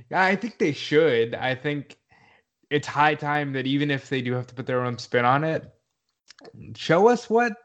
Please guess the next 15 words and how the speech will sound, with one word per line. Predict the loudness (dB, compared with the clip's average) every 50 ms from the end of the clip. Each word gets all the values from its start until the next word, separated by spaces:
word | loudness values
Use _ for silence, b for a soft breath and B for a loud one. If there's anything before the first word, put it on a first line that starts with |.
| _ _ _ _ b b b b b b b b
you | 0 0 2
know, | 4 4 4 2 2 0
a | -2 -2
day | 0 2 4 6 6 6 4
in | 2 2 4
their | 4 4 4 4 4
lives | 4 4 4 4 4 2 0 -4
is | -4 0
like, | 4 4 6 6 4 2 -2 -4 -6 -4
because | -4 0 2 0 2 4
we | 4 4
all | 6 6 4 4 4 2
hear | -4 -6 -6 -2 0 2 4 4 4
horror | 4 4 4 6 6 6 6 4 2
stories. | -2 -4 -4 -4 -2 0 0 0 0 -2 -4 -8 -14